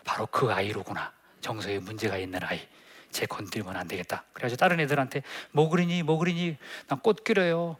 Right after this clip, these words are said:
장난감 그려요." 다 물어봤는데 걔한테는 겁이 나서 안 물어봤어. 다 돌고 오-, 돌아오는데 그 아이가 앞판을 새까맣게 칠하더니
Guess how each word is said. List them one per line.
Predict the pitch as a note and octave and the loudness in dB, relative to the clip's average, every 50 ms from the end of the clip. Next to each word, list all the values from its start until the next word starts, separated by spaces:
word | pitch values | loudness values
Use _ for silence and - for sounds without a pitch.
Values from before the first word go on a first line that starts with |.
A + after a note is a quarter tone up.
| - - | -12 -8
장난감 | - - C#3+ D#3 E3+ E3 - F#3 F3 E3 | -2 0 2 4 4 4 4 4 4 4
그려요." | E3+ E3 E3 E3 | 4 2 2 2
다 | D#3+ - - - - F3 | 2 0 2 4 6 6
물어봤는데 | D3 D#3 D#3 D3 D3 C#3 C3+ C#3 | 6 6 6 6 6 4 4 2
걔한테는 | - - C#3+ C#3+ C#3 - D3 D#3 E3 D3+ | 4 6 6 6 6 6 4 4 4 4
겁이 | - D3+ D3+ D#3+ | 4 6 6 8
나서 | D#3 D3+ C#3 - | 8 8 8 8
안 | B2 A#2+ | 6 6
물어봤어. | B2 B2+ C3 C3 A#2+ A2+ G2 - - - - - - - - - - - - - - - | 6 4 4 6 6 4 2 0 -4 -10 -12 -16 -20 -18 -16 -12 -10 -10 -10 -10 -10 0
다 | - C3+ D3 E3 F#3 G3+ G#3+ G#3+ A3 A3 A3 A3 G#3+ - | 4 6 8 10 10 10 10 10 10 10 10 10 8 8
돌고 | - E3 E3+ E3+ E3+ E3+ F3 F3 F3+ - - - - - - | 8 6 6 6 8 8 6 6 4 2 -4 -16 -18 -4 2
오-, | D#3 D3 D3+ C#3+ | 6 6 6 6
돌아오는데 | - - D3+ D#3 D#3+ D#3+ D3+ D3 C#3+ C#3 C3+ C3 F#3 A3 B3+ B3 - - - - - - - | 6 6 8 8 10 10 8 6 4 2 4 6 6 6 6 4 0 -6 -18 -20 -16 -8 2
그 | - D3 D3 | 6 8 8
아이가 | C3+ C3+ C3 A#2+ A2+ E3 G#3 A3+ - - - - - | 10 8 8 6 6 6 4 4 2 -4 -16 -10 2
앞판을 | - A#2+ B2 - - F3+ F3+ E3+ | 4 4 4 6 8 8 8 8
새까맣게 | D#3 - G#3+ G#3 - - G3 F#3+ F3 - F#3 | 6 6 4 4 6 6 6 6 6 6 4
칠하더니 | E3 - - F3+ D#3+ - D3 D#3+ F#3 D3 | 2 4 4 2 4 4 2 0 0 -2